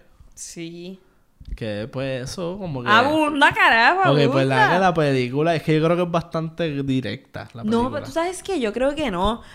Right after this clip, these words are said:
Speaker 1: Por
Speaker 2: ¿Por qué
Speaker 1: eso,
Speaker 2: no?
Speaker 1: por eso es que te lo men-, te lo tiré. Porque cuando tú me lo mencionaste, yo dije como que, "Oh".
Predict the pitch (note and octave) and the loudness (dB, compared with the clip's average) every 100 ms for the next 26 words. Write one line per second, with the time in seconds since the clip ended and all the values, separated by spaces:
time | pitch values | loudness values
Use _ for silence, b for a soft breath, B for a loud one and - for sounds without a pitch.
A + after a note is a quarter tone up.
0 | - A3+ A3 G#3 B3+ B2 A#3 A3 B3 C#4+ | 0 2 2 2 -2 -2 -4 -2 -4 -2
1 | D4+ D4+ C#4+ C#4 C#4 C#4 C4 C4 B3+ C4+ | -2 -2 -2 -8 -10 -8 -2 -2 -2 -2
2 | C#4+ G#3+ F3+ F#3 - G#3+ G#3 G#3+ G3+ G3 | -2 -2 -4 -6 -6 -4 -2 -2 -2 -4
3 | G#3 B3 C4+ C4+ C#4 C4 C4 B3 - F3+ | -6 -6 -6 -6 -6 -4 -4 -6 -10 -10
4 | E3 E3 b b b b _ - F#3+ G3 | -10 -16 b b b b _ -14 -4 0
5 | G#3 A#3 A3+ G#3+ - F#3 - | 0 -2 -4 -4 -2 -2 -2